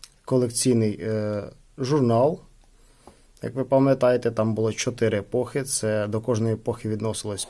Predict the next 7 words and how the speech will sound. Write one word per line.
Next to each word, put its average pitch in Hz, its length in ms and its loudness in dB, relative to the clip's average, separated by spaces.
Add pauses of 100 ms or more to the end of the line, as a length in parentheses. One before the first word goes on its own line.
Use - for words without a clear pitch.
по 127 80 -2
шість - 360 -4
фішок. 160 320 -4 (600)
Це, 110 200 -2 (720)
е, 120 300 4
епоха 117 580 2 (160)
індустріальна, 131 840 0